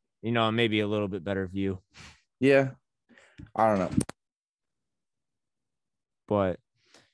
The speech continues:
Speaker 1: yeah, no, uh, I, I thought the movie was very good.
Speaker 2: Yeah, I, I give it a ten out of ten. I can't say anything worse about it. Um, what would be your initial,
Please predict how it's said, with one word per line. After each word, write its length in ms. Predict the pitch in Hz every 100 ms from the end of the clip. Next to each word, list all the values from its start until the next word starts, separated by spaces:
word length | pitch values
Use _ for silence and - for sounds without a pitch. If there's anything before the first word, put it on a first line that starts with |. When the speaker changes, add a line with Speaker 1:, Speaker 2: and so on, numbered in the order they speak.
| _
Speaker 1:
yeah, 180 | 165 185
no, 180 | 160 180
uh, 520 | 123 123 139 139 127
I, 200 | 78 147 -
I 120 | 160
thought 200 | 165 170
the 60 | 156
movie 240 | 147 143
was 160 | 131 107
very 260 | 120 120
good. 260 | 117 131 98 _ _ _ _ _ _ _ _ _ _ _ _ _ _ _ _ _ _ _ _ _ _ _ _ _ _ _ _ _ _ _ _ -
Speaker 2:
Yeah, 180 | 120 113
I, 360 | 127 131 127 - -
I 100 | 135
give 200 | 151 151
it 100 | 127
a 40 |
ten 200 | 107 123
out 120 | 113
of 80 | 104
ten. 400 | - 110 110 110 -
I 180 | 117 117
can't 360 | - 127 110
say 240 | - 120 117
anything 680 | 117 113 117 110 107 95 - -
worse 320 | 117 117 113
about 340 | 110 107 104 113
it. 180 | 117 - _
Um, 540 | 123 110 101 98 113 113
what 100 | 123
would 120 | 127
be 100 | 120
your 140 | 113 113
initial, 720 | 110 110 113 107 104 101